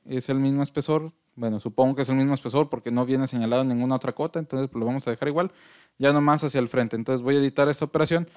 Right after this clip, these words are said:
y en vez de decirle que lo haga plano medio, lo voy a decir hasta cierta profundidad y aquí nomás voy a cambiar la equidistancia para que lo haga una equidistancia de diez hacia el otro lado.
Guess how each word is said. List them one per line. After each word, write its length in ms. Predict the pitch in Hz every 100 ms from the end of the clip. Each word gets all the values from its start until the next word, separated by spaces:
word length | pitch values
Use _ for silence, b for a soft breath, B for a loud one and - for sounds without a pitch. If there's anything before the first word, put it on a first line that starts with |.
| b b b b
y 120 | 127
en 80 | 120
vez 80 | 131
de 80 | 143
decirle 320 | 135 151 147
que 80 | 127
lo 100 | 131
haga 220 | 143 139
plano 180 | 151 151
medio, 260 | 165 165
lo 60 | 147
voy 100 | 139
a 20 |
decir 200 | 143 143
hasta 160 | 143 127
cierta 260 | 143 143
profundidad 580 | 147 151 165 156 160 170
y 80 | 156
aquí 160 | 123 143
nomás 240 | 143 139
voy 80 | 143
a 100 | 135
cambiar 300 | 127 127 143
la 60 |
equidistancia 480 | 139 127 117 147 147
para 200 | - 117
que 120 | -
lo 100 | 127
haga 100 | 135
una 140 | 139 139
equidistancia 480 | - 113 139 135 135
de 100 | 123
diez 300 | 147 165 143
hacia 160 | -
el 80 | 127
otro 180 | 147 151
lado. 240 | 165 180